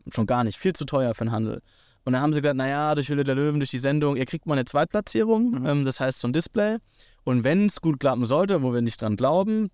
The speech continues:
Speaker 1: dann können wir über eine Regallistung sprechen.“
Speaker 2: Ja, also Display, für die, die in dem L E H sprech noch nicht so drin sind, ist ein Kartonaufsteller,
Speaker 1: Genau.
Speaker 2: der denn jetzt in eurem Fall bei der Kasse stand, oder wo
Speaker 1: Ah,
Speaker 2: habt ihr den bekommen?
Speaker 1: unterschiedlich, unterschiedlich.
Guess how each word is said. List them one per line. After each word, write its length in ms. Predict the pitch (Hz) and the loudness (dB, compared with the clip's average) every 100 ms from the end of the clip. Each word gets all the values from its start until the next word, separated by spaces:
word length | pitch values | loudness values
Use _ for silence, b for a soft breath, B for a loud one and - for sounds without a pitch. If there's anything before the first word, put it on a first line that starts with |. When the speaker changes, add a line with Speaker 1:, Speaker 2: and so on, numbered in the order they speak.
| - | 0
Speaker 1:
dann 200 | 131 127 | 0 2
können 160 | 151 | 2
wir 60 | 131 | 2
über 40 | |
eine 140 | 127 120 | 2 2
Regallistung 640 | 113 113 113 110 - 104 | 2 2 2 0 -2 -4
sprechen.“ 440 | - 110 - - | -4 -8 -8 -6
Speaker 2:
Ja, 60 | 147 b b | -8 b b
also 160 | 139 | -4
Display, 480 | 123 156 - 156 135 | 0 0 0 0 0
für 200 | 113 120 | 0 -4
die, 220 | 120 127 | -2 -2
die 140 | 123 85 | 0 2
in 100 | 113 | 2
dem 120 | 110 - | 0 -2
L 140 | 135 | 0
E 80 | 131 | 0
H 140 | 117 120 | 0 -2
sprech 340 | - 120 - | -2 -2 0
noch 120 | 117 | 0
nicht 120 | 139 | 0
so 120 | - 139 | 0 0
drin 200 | 131 139 | 2 2
sind, 180 | 147 | 0
ist 140 | 135 - | -2 -2
ein 80 | 117 | -2
Kartonaufsteller, 1000 | - - 160 196 156 - - 147 190 240 | -4 -2 0 0 -2 -6 -2 0 0 0
Speaker 1:
Genau. 340 | 123 110 107 | 0 0 0
Speaker 2:
der 120 | 104 | 0
denn 120 | 143 143 | 2 0
jetzt 160 | 139 | 0
in 80 | 143 | 0
eurem 240 | 135 160 | 0 -2
Fall 300 | 165 156 147 - _ - | 0 0 0 -2 _ -2
bei 180 | 117 | 0
der 280 | 123 123 120 | 2 0 0
Kasse 460 | - - 151 - 226 | -4 -8 -6 -2 -2
stand, 380 | - 196 269 156 | 0 -2 -2 0
oder 280 | 139 135 | 2 0
wo 100 | 135 | 0
Speaker 1:
Ah, 100 | 139 | -2
Speaker 2:
habt 120 | 123 139 | 0 0
ihr 60 | |
den 140 | 147 139 | 0 0
bekommen? 220 | 120 127 | 0 -2
Speaker 1:
unterschiedlich, 340 | 117 117 107 | 0 0 0
unterschiedlich. 600 | 110 104 101 101 95 101 | 0 0 0 -2 -4 -6